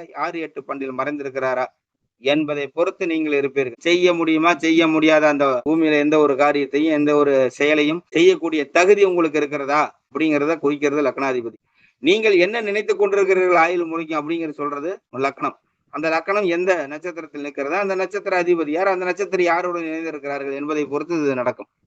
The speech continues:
இதுதான் லக்னத்துடைய முழு பண்புகள். உங்களுடைய ஒட்டுமொத்த சிந்தனை, செயல்திறன், அறிவு, வளர்ச்சி அனைத்தையும் அந்த எண்ணங்கள் தான் குறி-, எதை நோக்கி நீங்க சென்று கொண்டு இருக்கிறீர்கள் என்பதன்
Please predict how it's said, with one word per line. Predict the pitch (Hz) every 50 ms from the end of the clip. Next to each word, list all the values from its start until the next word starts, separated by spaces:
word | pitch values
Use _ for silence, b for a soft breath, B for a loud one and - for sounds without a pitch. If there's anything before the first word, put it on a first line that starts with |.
| _ _ _ _ _ _ -
இதுதான் | 135 151 175 165 156 175 175 160
லக்னத்துடைய | 147 143 - 170 170 165 147 147 139 139 147 156 156
முழு | 139 135 139 143 131
பண்புகள். | - 131 127 131 127 123 113 107 - _ _ _ _ _ _
உங்களுடைய | 131 135 147 151 156 151 143 139 139 147 151 160 - - _ - 127
ஒட்டுமொத்த | 131 135 135 - _ 175 170 160 151 143 - _ - 160 170 180 -
சிந்தனை, | - 156 151 156 151 139 147 147 151 160 165 -
செயல்திறன், | - 139 143 156 156 143 - - 139 143 151 151 156 - -
அறிவு, | 127 131 139 156 160 151 143 151 160 170 165 -
வளர்ச்சி | - 123 131 139 151 156 143 - - - 165 170 - - -
அனைத்தையும் | - 120 123 135 151 151 - - 160 156 160 170 175 - _ _ _ _ _ _ _ _ _ _ _ _ _ _ _ _ _ _ _ _ _ _
அந்த | 120 127 131 123 131 123 120
எண்ணங்கள் | 123 135 147 165 170 156 147 139 135
தான் | 131 147 147 135
குறி-, | - - 127 127 -
எதை | 131 143 160 170
நோக்கி | 165 156 156 151 151 151
நீங்க | 143 135 135
சென்று | 127 - 139 143 143
கொண்டு | 135 139 131 127
இருக்கிறீர்கள் | 127 117 110 117 113 110 104 104 98 - _ _ _ _ _ _ _ _ _ _ _ _ _ _ _ _ _ _ _ _ _
என்பதன் | 120 139 156 156 156 156 147 135 117